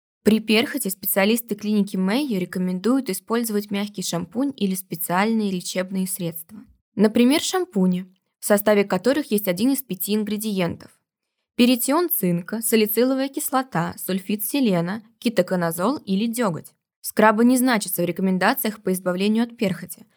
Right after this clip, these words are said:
потому что действуют на раздраженную кожу слишком агрессивно. Итак, что бы ни обещали производители скрабов для кожи головы, главная их задача — это глубокое очищение. Оно нужно тем, кто часто укладывает волосы с помощью лака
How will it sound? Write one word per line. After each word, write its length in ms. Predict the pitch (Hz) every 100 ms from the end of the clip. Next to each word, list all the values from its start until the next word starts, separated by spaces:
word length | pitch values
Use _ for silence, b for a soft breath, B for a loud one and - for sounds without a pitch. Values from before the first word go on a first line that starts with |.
| b _
потому 320 | 202 220 233
что 160 | 233 208
действуют 420 | 226 - 233 214
на 60 |
раздраженную 600 | 190 190 190 202 196 180
кожу 340 | - 196 247 220
слишком 520 | - 180 202 - 202
агрессивно. 720 | 185 202 - - 170 160 - _ _ _ _ _ -
Итак, 480 | 294 - 214 214 - _ _ _
что 280 | - - 277
бы 100 | 247
ни 100 | 233
обещали 460 | 214 226 - 214
производители 600 | 202 196 180 185 190 - 175
скрабов 480 | - 190 175 170
для 160 | 170 185
кожи 260 | 190 185 180
головы, 480 | 180 185 196 311 b b b -
главная 540 | 214 240 226 214 202
их 40 |
задача — 480 | 196 185 202 269 - -
это 180 | 190
глубокое 680 | 185 180 180 175 202 208 190
очищение. 760 | 190 202 - - 170 160 180 - _ _ _
Оно 240 | 254 277
нужно 380 | 269 247 220 233
тем, 240 | 233 311 370
кто 180 | -
часто 440 | 214 269 240 - 202
укладывает 500 | 208 208 196 190 185
волосы 420 | 202 185 339 -
с 60 | -
помощью 480 | 202 220 226 277
лака 380 | 277 190 175 -